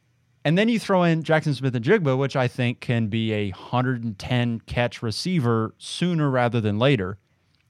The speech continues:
It's just that, like,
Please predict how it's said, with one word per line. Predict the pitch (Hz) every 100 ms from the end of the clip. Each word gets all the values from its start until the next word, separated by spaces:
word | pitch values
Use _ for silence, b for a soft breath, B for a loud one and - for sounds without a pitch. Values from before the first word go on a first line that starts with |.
| -
It's | 147 -
just | 185 170 -
that, | 165 - _ _ _ _ _ _ _ _ _ _ _ _ _ 135
like, | 123